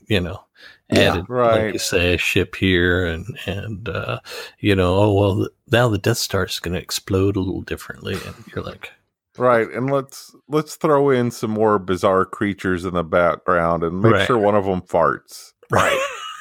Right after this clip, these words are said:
Speaker 1: Yeah,
Speaker 2: Right.
Speaker 1: that's right. That's right.
Speaker 2: Let's
Speaker 1: Yep.
Speaker 2: do a silly new song for, you know, at the, at the cantina. It's like, no, it's, it's just, or Jabba's lair. It's just, it's not fucking necessary. I mean, n-, nobody really, I mean, he went out of his way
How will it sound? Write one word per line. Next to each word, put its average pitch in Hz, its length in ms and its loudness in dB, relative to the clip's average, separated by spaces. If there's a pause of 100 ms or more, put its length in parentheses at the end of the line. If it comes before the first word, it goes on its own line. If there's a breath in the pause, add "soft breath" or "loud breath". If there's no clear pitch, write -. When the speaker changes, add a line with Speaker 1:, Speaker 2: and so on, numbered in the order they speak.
Speaker 1:
Yeah, 113 240 2
Speaker 2:
Right. 95 240 0
Speaker 1:
that's - 100 -12
right. 110 320 -8
That's 104 320 -10
right. 101 260 -4
Speaker 2:
Let's 127 200 0
Speaker 1:
Yep. 113 100 2
Speaker 2:
do 98 140 0
a 82 60 0
silly 156 360 2
new 131 220 2
song 82 580 0
for, 69 300 -4 (260)
you 90 160 2
know, 78 260 0 (280)
at - 140 -8
the, - 280 -4 (260)
at 90 120 -8
the - 80 -20
cantina. 82 600 -6 (420 loud breath)
It's - 140 -10
like, 120 200 -2
no, 143 160 4
it's, 117 100 -2
it's 110 160 -4
just, - 300 -6 (180)
or 80 220 -2 (240)
Jabba's 85 340 0
lair. 76 300 0
It's 104 120 -4
just, 123 140 -4
it's - 240 0
not 156 260 0 (120)
fucking 165 300 0
necessary. 85 500 0
I - 20 -6
mean, 107 240 4
n-, - 140 0
nobody 147 420 2
really, 120 340 2
I - 40 -2
mean, 104 200 0 (320 loud breath)
he 139 60 -4
went 139 160 2
out 95 220 2
of 101 60 2
his 107 140 2
way 90 480 -2